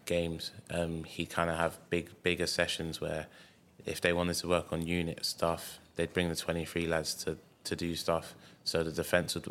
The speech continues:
the first team defense would work against our attack, and then the, um, first team attackers would go and do something else, for example. So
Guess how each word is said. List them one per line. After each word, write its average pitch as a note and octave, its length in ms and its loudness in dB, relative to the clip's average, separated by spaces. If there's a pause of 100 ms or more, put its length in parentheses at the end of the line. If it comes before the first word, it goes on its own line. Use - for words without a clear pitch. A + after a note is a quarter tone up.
the F2 200 4
first F2 360 2
team E2+ 120 -2
defense E2+ 380 0
would D#2 120 -6
work E2+ 240 4
against D#2+ 320 0
our E2 180 4
attack, D#2+ 420 -2
and E2 100 0
then D#2+ 220 -2 (500)
the, D#2+ 380 2 (320)
um, D#2+ 520 -4 (840)
first - 320 2
team E2+ 120 0
attackers E2 680 0
would - 100 -12
go E2 200 4
and D#2+ 100 -2
do E2 180 -2
something D#2+ 380 -2
else, D#2+ 280 -2
for E2+ 100 -4
example. D#2 420 -2
So D#2 280 0